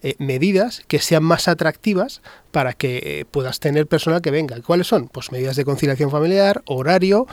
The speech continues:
o esta propuesta, por ejemplo, de rebajar la jornada laboral. Eh, porque si no,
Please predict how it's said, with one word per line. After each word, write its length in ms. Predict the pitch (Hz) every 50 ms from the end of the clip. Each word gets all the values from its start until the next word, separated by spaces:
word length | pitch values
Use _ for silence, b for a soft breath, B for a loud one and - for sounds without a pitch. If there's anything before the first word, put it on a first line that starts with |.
| B B B
o 160 | B 131 123
esta 160 | 127 - - 135
propuesta, 380 | 135 143 135 139 143 - -
por 100 | 147 143
ejemplo, 300 | 139 - 156 151 170 175
de 100 | 170 156
rebajar 460 | 135 123 120 120 - - 143 143 143 - B B B B -
la 60 | 143
jornada 380 | - - 147 139 147 143 135
laboral. 340 | 131 120 110 110 127 175 185 - B B B B B
Eh, 80 | - - _ _
porque 260 | - 135 123 120 127
si 180 | - - 135 135
no, 200 | 147 175 214